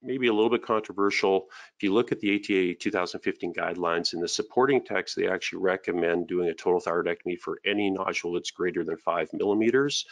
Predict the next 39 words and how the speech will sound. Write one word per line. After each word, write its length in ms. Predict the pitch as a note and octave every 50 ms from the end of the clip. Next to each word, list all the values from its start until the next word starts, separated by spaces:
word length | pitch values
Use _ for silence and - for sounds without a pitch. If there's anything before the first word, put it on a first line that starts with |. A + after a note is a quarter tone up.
| - - - - _ _ _ _ - -
um, 580 | - F#2+ F#2+ F2 F2 E2+ - E2+ E2+ E2 E2+ - - - - _
based 360 | G2+ F#2+ G2 F#2 - - F#2
on 260 | F2+ E2 E2 E2+ E2
this, 420 | F2 E2+ E2 - - - - - - _
one 180 | G2 F#2+ E2+
of 60 | F2
their 120 | E2 E2 -
supporting 460 | - - - - - F2+ F2 F2 F2
literature 400 | E2 E2+ G#2 G#2+ - - - G#2
papers. 760 | - - A2 G#2+ G#2+ - A2+ A2+ A2 - - - - - - - _ _ -
Um, 400 | E2+ E2 D#2+ D#2+ - F2 F2+ F2 - _ _ _ _ _ - - - - - - _ _ _ _ _ _ _ _ _ _ _ _ _ _ _ _ _ - -
so 240 | - - - G#2
there's, 580 | F2+ - F2+ F2+ E2+ - - - - - - - -
uh, 240 | F2 E2+ F2 E2 D#2
so 180 | - - C3
that, 140 | B2+ B2 - -
uh, 300 | D3+ - C#3+ - - A2
uh, 160 | G#2 F#2+ F#2 F2 _ _ _
then 120 | - A2 G#2
to 100 | - G#2
move 160 | A2 A2+ A2
on 100 | A2 G#2+
a 40 | G2+
little 180 | F#2+ G2+ G2+ G2
bit 140 | G#2+ G#2 -
more 160 | F#2 F#2 F#2
about 200 | E2+ F2 E2 -
contralateral 400 | - F#2 F2 - - F2 F2 F2
thyroid 280 | F2 F2 F2+ E2+ E2+
nodules. 440 | F2 E2 E2 E2 - - F2 - -
So 560 | - - - G#2 G2+ G2+ G2 G2 F#2+ F2+ - _ _ _ _ _ _ -
back 200 | G#2+ A2+ A2+ - - _
to 240 | - - - A2 F#2+
the 80 | F#2+ -
paper 400 | - - A2 G#2 G2+ - G2 F2
that 120 | - -
we're 80 | F#2+ F#2
discussing 580 | - E2+ - - - F2+ F2 - - - - -
today, 720 | - G2 F#2+ A2+ C3 C3+ A2 F2 F2 - - G#3 -